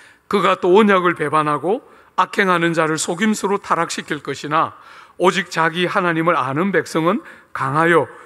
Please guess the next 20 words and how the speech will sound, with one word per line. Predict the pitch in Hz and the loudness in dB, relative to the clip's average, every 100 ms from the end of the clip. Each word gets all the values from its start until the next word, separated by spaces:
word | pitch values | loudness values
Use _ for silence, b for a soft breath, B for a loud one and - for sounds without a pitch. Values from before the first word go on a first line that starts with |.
| B B | B B
용맹을 | 143 151 160 185 180 | -2 0 2 2 0
떨치리라. | 170 151 135 123 113 110 - _ _ b b b | -2 -8 -10 -14 -12 -14 -18 _ _ b b b
백성 | - 185 - 202 | -2 -2 0 0
중에 | 190 190 180 | 2 2 2
지혜로운 | - 208 202 190 180 | 2 4 4 2 2
자들이 | 170 160 165 | 0 0 -2
많은 | 147 135 180 247 | -4 -2 -2 0
사람을 | 208 190 185 185 | 0 0 0 -2
가르칠 | 151 156 180 117 | -4 -6 -6 -10
것이나 | - 139 143 147 226 B B B | -8 -8 -2 0 -2 B B B
그들이 | - 156 143 139 | -4 -2 -2 -4
칼날과 | - 196 196 180 156 127 110 - | -4 -2 2 0 0 -4 -6 -8
불꽃과 | 185 180 185 170 156 175 269 B B B | -8 -4 -6 -4 2 2 2 B B B
사로잡힘과 | - - 160 175 160 - 160 139 123 110 B B 151 | -6 0 0 0 -2 -4 -4 -4 -4 -8 B B -4
약탈을 | 160 - 185 175 | -4 -2 0 0
당하여 | 151 139 147 151 214 B B B - | -2 -2 0 2 0 B B B -10
여러 | 135 147 | -4 0
날 | 190 185 | 2 0
동안 | 180 175 170 | -2 -2 0
몰락하리라. | 143 160 170 156 123 117 107 | 0 0 0 -2 -8 -10 -14